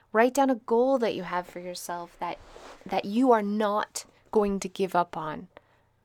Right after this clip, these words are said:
that you are going to do it past January seventeenth, that you are worth it. I want you to write down that goal, and I want you to parent yourself to do that at least fifteen minutes every day for the next seven days.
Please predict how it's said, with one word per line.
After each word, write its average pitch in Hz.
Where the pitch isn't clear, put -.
that 196
you 240
are 226
going 214
to 208
do 226
it -
past -
January 294
seventeenth, 269
that -
you 294
are 233
worth 233
it. 190
I 214
want 214
you 226
to 226
write 233
down 269
that 226
goal, 247
and 202
I 196
want 202
you 214
to 214
parent 240
yourself 185
to 202
do 269
that 185
at -
least 269
fifteen 240
minutes 196
every 208
day 180
for -
the 190
next 185
seven 190
days. -